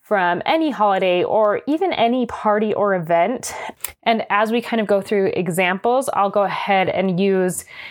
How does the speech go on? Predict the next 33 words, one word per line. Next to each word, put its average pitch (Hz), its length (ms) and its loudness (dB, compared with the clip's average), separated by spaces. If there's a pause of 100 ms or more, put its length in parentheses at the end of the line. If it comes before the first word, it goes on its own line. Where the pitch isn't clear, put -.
(240)
Easter 208 440 0
leftovers 175 720 0
as 185 200 0
the 180 140 2
example, 170 580 0
since 185 420 -2 (160)
<laughs> - 140 -12
that's 175 220 0
what 180 80 0
we 170 120 0
just 165 280 -4
had. 165 360 0 (120)
But 165 140 2
keep 226 180 -2
in 220 60 2
mind 185 200 0
that 120 80 -2
you 190 80 0
can 190 160 -2
use 175 240 0
this 165 400 0 (360)
for 185 220 -2
any 175 520 0 (380)
holiday 151 360 0
or 151 180 -2
event. - 560 -8 (1200)
All 196 180 0
right, 151 240 -2
so 175 200 -2
let's 202 360 0
dig 320 180 0
into 220 480 0
the 175 160 2